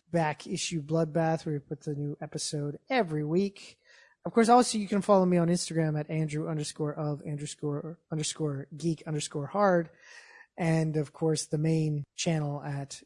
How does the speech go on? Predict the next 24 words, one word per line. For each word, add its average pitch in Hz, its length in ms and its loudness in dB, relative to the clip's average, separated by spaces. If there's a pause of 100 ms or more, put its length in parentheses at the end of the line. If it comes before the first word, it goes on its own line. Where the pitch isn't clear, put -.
(140)
Geek 147 220 -8
Card 131 260 -8
Show. 151 520 0 (200)
Of - 80 -16
course, 226 420 8 (100)
if 185 60 -2
you 202 80 8
wanna 220 100 8
make 214 120 8
sure - 140 2
you 196 80 4
don't 208 160 4
miss 202 200 2
an 190 60 2
episode, 185 540 2 (420)
subscribe 202 520 6
to 196 120 4
us 190 160 0
on 180 60 -2
your 160 120 -2
podcasting 165 520 -2
platform 151 380 -6
of 139 80 -8
choice 151 500 -4